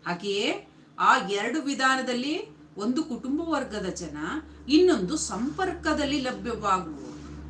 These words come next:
ಅವರು ಸಂಬಂಧಿಕರಾಗಿರ್ಬೋದು, ಸ್ನೇಹಿತರಾಗಿರ್ಬೋದು, ಪರಿಚಯಸ್ಥರಾಗಿರ್ಬೋದು, ಪರಿಚಯಸ್ಥರಲ್ಲದ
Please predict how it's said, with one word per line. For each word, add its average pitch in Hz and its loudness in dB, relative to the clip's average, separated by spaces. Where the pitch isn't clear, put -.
ಅವರು 233 -6
ಸಂಬಂಧಿಕರಾಗಿರ್ಬೋದು, 220 -4
ಸ್ನೇಹಿತರಾಗಿರ್ಬೋದು, 208 -6
ಪರಿಚಯಸ್ಥರಾಗಿರ್ಬೋದು, 208 -6
ಪರಿಚಯಸ್ಥರಲ್ಲದ 294 2